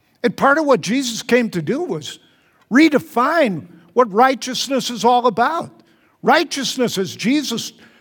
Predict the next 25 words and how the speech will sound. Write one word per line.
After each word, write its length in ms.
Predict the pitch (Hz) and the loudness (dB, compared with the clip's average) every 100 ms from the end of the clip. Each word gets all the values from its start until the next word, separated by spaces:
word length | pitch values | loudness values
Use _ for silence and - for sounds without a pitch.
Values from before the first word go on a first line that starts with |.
| _ - | _ -10
taught 360 | - 208 226 | 2 4 4
it 180 | 311 330 | 0 0
and 180 | 240 160 | 0 0
modeled 500 | 175 214 220 277 302 | -4 -2 0 -2 -4
it, 180 | 339 311 _ _ _ _ _ _ _ _ | -10 -12 _ _ _ _ _ _ _ _
it 100 | 320 | 2
was 200 | 330 226 | 2 4
a 120 | 226 | 2
heart 560 | - 226 277 359 - - _ _ | 6 4 4 0 -10 -20 _ _
that 160 | 254 170 | 0 0
genuinely 800 | 170 254 311 330 330 294 277 247 | 2 2 2 0 0 2 4 4
loved 380 | 233 247 262 185 | 4 4 2 2
God 280 | 247 247 | 2 4
and 160 | 240 202 | 0 -2
loved 260 | 202 156 - | -2 -4 -8
people. 360 | 165 101 127 _ _ _ _ _ _ _ _ _ - | -10 -10 -20 _ _ _ _ _ _ _ _ _ -2
That 180 | 262 | 0
was 180 | 277 196 | -2 0
righteousness. 720 | 214 185 185 - - 147 131 | 4 4 2 -8 -12 -14 0
That's 280 | 240 269 - | 2 2 0
the 80 | 277 | -2
bottom 460 | 160 233 233 233 | 4 4 4 0
line 520 | 202 196 185 180 127 117 - _ | -2 0 0 -2 -6 -14 -20 _
of 160 | 202 151 | -8 -2
righteousness. 720 | 175 165 - 139 - 143 - | 0 0 -4 -14 -14 -14 -18